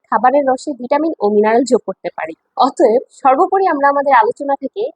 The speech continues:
এই ব্যাপারটি বুঝতে পারি যে পোড়া খাবার আমাদের শরীরের জন্য অত্যন্ত খানি-,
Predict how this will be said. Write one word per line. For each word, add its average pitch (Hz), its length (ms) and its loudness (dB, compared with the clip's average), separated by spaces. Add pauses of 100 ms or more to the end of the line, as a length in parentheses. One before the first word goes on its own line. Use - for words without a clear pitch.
(120)
এই 240 120 0
ব্যাপারটি 359 380 0
বুঝতে 233 340 -4
পারি 190 260 0
যে - 60 0 (120)
পোড়া 262 160 4
খাবার 311 300 -4 (100)
আমাদের 208 280 -4
শরীরের 226 300 -2
জন্য 262 260 -2
অত্যন্ত 359 360 0
খানি-, - 320 -8